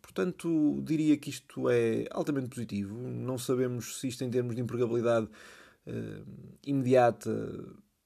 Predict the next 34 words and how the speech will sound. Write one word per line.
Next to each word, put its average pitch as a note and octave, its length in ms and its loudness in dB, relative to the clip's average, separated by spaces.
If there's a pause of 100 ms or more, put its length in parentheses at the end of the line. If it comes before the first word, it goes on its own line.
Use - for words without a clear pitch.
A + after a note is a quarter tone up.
(960)
terá B2 260 4
o A2 100 2
seu A2+ 220 -4
efeito. - 400 -4
Ao A2 100 0
logi-, A#2+ 280 -2
logicamente, A#2+ 640 -2
também B2 260 -2
não B2 160 2
é B2 60 4
esse B2+ 240 2
o B2 40 4
objetivo, A#2 480 0 (320)
mas C3+ 240 -2
sim C#3 320 -2
o B2+ 120 -4
objetivo A#2+ 520 -4
de, G#2 160 -4
eh, A#2+ 680 -4 (160)
dar C#3 220 0
uma D3+ 160 -2
grande C3+ 220 0
experiência A#2 600 -4 (340)
a - 80 -2
jovens A#2 520 2
que, C#3+ 360 0
eh, A#2 320 -6
por A2+ 140 -12
certo, A#2+ 420 0
não B2 300 -2
mais A#2+ 340 0
a A2+ 80 0
irão A2+ 220 -2
esquecer A#2+ 560 -2